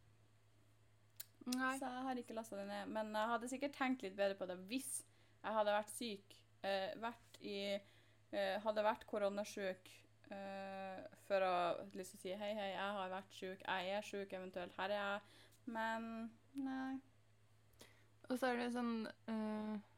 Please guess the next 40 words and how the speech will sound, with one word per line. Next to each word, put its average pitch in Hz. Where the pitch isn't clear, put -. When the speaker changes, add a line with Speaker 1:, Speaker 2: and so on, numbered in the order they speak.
Speaker 1:
den 247
sier 240
jo 196
ikke 254
fra, 208
for -
jeg 240
trodde 202
når 202
jeg 202
først 208
leste, 185
leste 208
om 165
den, 226
så 240
trodde 247
jeg 190
at 180
det 208
kom 202
til 196
å 190
gå 180
en 190
sånn 196
der 185
flyalarm 175
med 185
en 175
gang 175
du 180
var 165
i 180
nærheten 214
<laughs> -
av 247
noen. 311
<laughs> -
Men 262